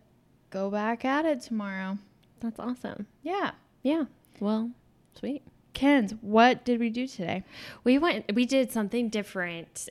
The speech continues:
Speaker 2: and we broke, you know, our, what is it? What's that called? Like, our comfort
Speaker 1: Our
Speaker 2: zone?
Speaker 1: comfort zone. We, we went outside of our comfort zone.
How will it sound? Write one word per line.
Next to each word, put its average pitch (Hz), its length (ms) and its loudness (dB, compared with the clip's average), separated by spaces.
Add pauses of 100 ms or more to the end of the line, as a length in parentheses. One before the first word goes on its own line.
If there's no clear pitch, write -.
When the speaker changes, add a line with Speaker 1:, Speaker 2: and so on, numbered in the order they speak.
Speaker 2:
and 190 480 -4
we 196 140 -4
broke, 208 580 -2 (720)
you 196 80 0
know, 196 200 6 (300)
our, 185 480 2
what 196 260 0
is 185 140 -6
it? 98 300 -6
What's 190 320 -4
that - 180 -10
called? 165 220 -8
Like, 165 160 -8
our 170 80 -6
comfort 233 560 -4 (160)
Speaker 1:
Our 254 160 10
Speaker 2:
zone? 277 80 4
Speaker 1:
comfort 302 400 2
zone. 196 240 2
We, 214 180 4
we 247 160 2
went 254 160 4
outside 262 520 -2
of 269 100 0
our 240 100 4
comfort 208 480 -4
zone. - 300 -6